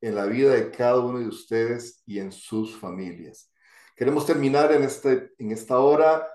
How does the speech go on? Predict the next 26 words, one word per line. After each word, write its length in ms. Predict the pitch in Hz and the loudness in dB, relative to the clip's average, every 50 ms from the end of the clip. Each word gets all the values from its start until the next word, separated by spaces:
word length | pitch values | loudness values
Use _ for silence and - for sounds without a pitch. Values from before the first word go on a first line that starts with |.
| _ _ _ | _ _ _
contándoles 640 | - 131 123 120 - 156 156 160 185 190 185 - - | -6 -6 -6 -2 0 0 2 2 2 2 2 0 0
que 120 | - 156 147 | 2 2 2
hemos 220 | 147 160 - - | 2 2 -2 -8
preparado 680 | - 147 147 - 135 120 120 123 131 143 151 160 - - | -8 -8 -8 -6 -4 -2 0 0 2 2 0 0 -2 -6
para 240 | 113 107 101 101 | -8 -8 -10 -10
cada 180 | - - 117 120 | -10 -8 -6 -4
uno 160 | 131 135 139 | -4 -2 -4
de 60 | 135 | -4
ustedes 680 | 113 107 - - - 120 120 120 113 107 101 98 - - | -6 -8 -10 -12 -8 -4 -2 -2 0 -2 -4 -6 -8 -10
un 160 | 107 107 107 | -10 -10 -6
recurso 760 | - 104 98 - - _ - 165 175 196 202 202 196 - 214 | -6 -6 -6 -6 -10 _ -2 0 2 2 2 0 -2 -4 -4
que 160 | 214 - 147 - | -4 -6 -10 -8
contiene 420 | 123 117 110 117 127 127 127 127 | -10 -10 -10 -6 -6 -4 -4 -4
temas, 680 | 127 - - 143 139 143 147 143 123 104 95 - - - _ _ _ _ _ _ _ _ _ - | -6 -4 2 4 6 6 6 6 4 0 -4 -6 -14 -20 _ _ _ _ _ _ _ _ _ -8
ah, 260 | 107 101 101 101 - | -4 -2 -2 -2 0
temas 340 | - 143 147 - 196 190 - | 6 6 6 6 6 4 2
en 100 | 175 147 | 2 0
los 160 | 131 127 - | 0 -4 -4
que 120 | - 131 120 | -6 -8 -6
Dios 280 | 113 120 139 156 180 | -4 0 0 0 0
nos 200 | 190 165 143 - | 0 -4 -8 -8
ha 120 | 147 156 156 | -8 -8 -8
dejado 360 | 147 147 160 165 175 170 - | -6 -4 -2 -2 -2 -2 -4
palabras 440 | 120 110 101 101 101 110 131 143 156 | -6 -6 -4 -4 -4 -4 -4 -4 -2
de 100 | 151 120 | -2 -2
bendición 600 | 107 - 95 - - - - 185 220 - - - | -2 -4 -10 -12 -16 -10 -6 -4 -4 -4 -6 -10